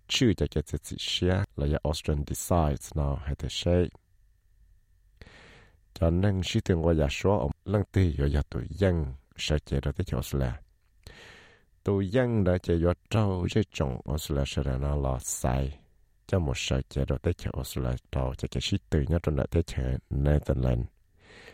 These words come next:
Luôn trong Rotterdam, trâu lúc chi là nước trong thằng này ngộ nó. Chúng ta lên nó là ya thọc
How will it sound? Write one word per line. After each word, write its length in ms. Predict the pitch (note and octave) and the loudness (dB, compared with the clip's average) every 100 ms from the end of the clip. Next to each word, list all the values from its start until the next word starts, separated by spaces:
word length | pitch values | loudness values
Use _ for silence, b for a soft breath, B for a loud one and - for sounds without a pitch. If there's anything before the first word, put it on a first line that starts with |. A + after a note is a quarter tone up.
| B | B
Luôn 200 | - G2 | -2 0
trong 260 | F2+ F2+ D#2+ | 2 0 2
Rotterdam, 640 | D#2 D#2 - - D2 C2 B1+ - | 0 -2 -2 0 0 0 -6 -6
trâu 240 | - D2 C#2 | 0 2 4
lúc 140 | F2+ | 2
chi 220 | - G#2+ G2 - | 0 0 0 -2
là 100 | A#1+ | -2
nước 160 | C#2 D2 | 0 0
trong 220 | C#2+ C#2 | 0 0
thằng 160 | F2 E2 | 2 2
này 80 | |
ngộ 140 | B1+ - | 2 0
nó. 180 | - A#1+ - _ - _ _ _ _ _ B B B B B B | 0 -2 -4 _ -20 _ _ _ _ _ B B B B B B
Chúng 140 | F#2+ | -2
ta 120 | - | 2
lên 180 | G2 G#2 | 2 4
nó 140 | G#2 G2+ | 4 4
là 220 | F#2+ G2+ | 4 2
ya 60 | F#2+ | 0
thọc 200 | - D2 | 0 -2